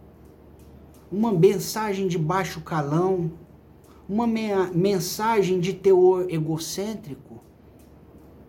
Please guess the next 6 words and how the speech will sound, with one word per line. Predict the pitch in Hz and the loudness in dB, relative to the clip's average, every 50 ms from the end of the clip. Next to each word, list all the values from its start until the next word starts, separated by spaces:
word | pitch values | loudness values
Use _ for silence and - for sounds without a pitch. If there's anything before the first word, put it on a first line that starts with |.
| - - - - - - - - - - - - - | -20 -20 -20 -20 -20 -20 -20 -20 -20 -20 -20 -14 -6
Não, | 170 175 190 208 208 175 | -2 -2 0 0 -2 -2
pelo | 180 196 185 180 180 | -2 -2 -2 -2 -4
contrário, | - 190 190 180 165 - 175 180 190 190 185 160 143 - - - - - - - | -6 -6 -6 -6 -6 -6 -6 -4 -4 -4 -4 -4 -4 -6 -10 -14 -20 -20 -4 -2
todas | 208 233 262 226 202 202 165 - - 156 | 0 0 2 2 2 2 0 2 0 0
elas | 165 160 151 139 127 127 - - - - - - - - - - - - - - - - - - | 0 0 0 -2 -4 -6 -10 -12 -12 -12 -12 -14 -16 -20 -20 -20 -20 -20 -20 -20 -20 -20 -6 -2
têm | - 196 202 202 202 190 170 147 131 123 | 0 2 2 2 2 2 2 2 0 -2